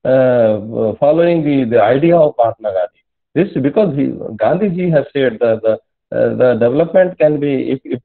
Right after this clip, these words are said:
the, the smile on the, the last, uh, the, the poorer of the society is there. So if, if we, if we are right now, we, we are, after even seventy, seventy-two years of the independence, we, we fail, we miserably failed, all governments failed. So now we, we,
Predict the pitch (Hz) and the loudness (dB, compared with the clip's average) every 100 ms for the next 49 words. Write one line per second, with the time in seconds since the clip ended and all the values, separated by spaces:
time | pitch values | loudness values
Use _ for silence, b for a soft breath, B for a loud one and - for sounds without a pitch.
0 | - 123 110 117 107 117 123 156 143 135 | 0 0 0 -6 -6 -2 0 2 0 0
1 | 123 113 107 160 - 131 113 113 104 107 | -4 -4 -2 -2 -2 -4 0 0 0 -6
2 | 131 139 135 131 117 120 104 110 110 113 | 0 2 4 2 2 0 -2 -6 -2 -2
3 | 113 113 104 113 110 - _ _ _ 208 | 0 -4 -4 -2 -2 -2 _ _ _ -2
4 | 208 220 - 196 220 233 - 156 139 196 | 0 -2 -6 -6 -2 -4 -2 -6 -4 0
5 | 226 175 147 180 - 226 202 190 185 190 | 0 0 0 0 0 -2 0 -2 0 2
6 | 165 170 - - - 143 - 175 160 156 | 0 -2 -10 -8 -10 -10 -4 0 0 0
7 | 135 135 151 175 143 147 160 175 160 147 | 0 0 -4 -6 -4 -4 -6 -4 -2 2
8 | 185 123 - _ _ _ 131 131 131 131 | 2 0 -12 _ _ _ -2 0 0 0
9 | 123 117 123 123 123 123 151 147 165 _ | 0 0 0 0 -2 -4 -4 -4 -8 _
10 | - 190 160 123 135 143 175 180 156 151 | -4 0 0 -2 0 0 2 0 2 0
11 | 135 - 131 123 110 _ _ 131 165 165 | 0 0 2 2 -4 _ _ 2 2 4
12 | 131 131 135 131 - 147 135 98 _ _ | 4 4 2 -2 -2 0 0 -4 _ _
13 | _ - 180 165 214 226 214 185 147 - | _ -2 0 2 2 0 0 -2 -6 -8
14 | 123 135 | -6 -4